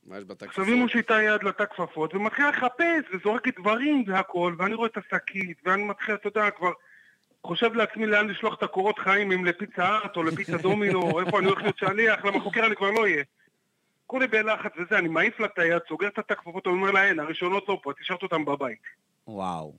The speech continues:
Speaker 2: היא אומרת לי, "לא, הם פה." אני אומר לה, "הם לא פה." עכשיו, השוטר מסתכל עליי,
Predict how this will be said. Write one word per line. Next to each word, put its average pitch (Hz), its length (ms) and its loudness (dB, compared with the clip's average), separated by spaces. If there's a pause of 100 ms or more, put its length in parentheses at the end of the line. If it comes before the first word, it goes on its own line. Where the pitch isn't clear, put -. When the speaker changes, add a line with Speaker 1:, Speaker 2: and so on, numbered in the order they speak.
Speaker 2:
היא 165 60 2
אומרת 220 180 2
לי, 254 60 4
"לא, 294 180 4
הם 254 140 2
פה." 269 160 2
אני 185 80 2
אומר 196 120 4
לה, 220 120 6
"הם 214 100 0
לא 233 200 2
פה." 127 120 -14 (120)
עכשיו, 151 220 -8
השוטר 156 340 -2
מסתכל 175 420 -6 (100)
עליי, 120 220 -6